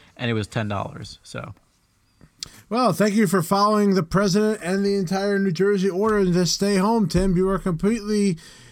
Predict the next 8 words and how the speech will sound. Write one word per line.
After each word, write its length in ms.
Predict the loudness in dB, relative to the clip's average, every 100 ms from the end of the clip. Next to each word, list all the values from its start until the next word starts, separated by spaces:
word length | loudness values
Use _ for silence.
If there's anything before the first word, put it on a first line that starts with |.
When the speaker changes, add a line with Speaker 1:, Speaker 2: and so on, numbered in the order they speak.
| -20 _ -20 _ _
Speaker 2:
spreading 800 | -4 -4 2 2 4 2 0 -4 -10 -14 -4
the 180 | 0 2
virus 480 | 4 2 0 -2
out. 260 | -4 -6 -12 -18 -20 -20 _ _ _ _ _ _ _ _ _ _
Speaker 1:
Yeah, 240 | -4 -2 -2 -6
I'm 80 |
sorry. 380 | -10 -4 -2 -4 -10 -2
Well, 400 | 0 0 -4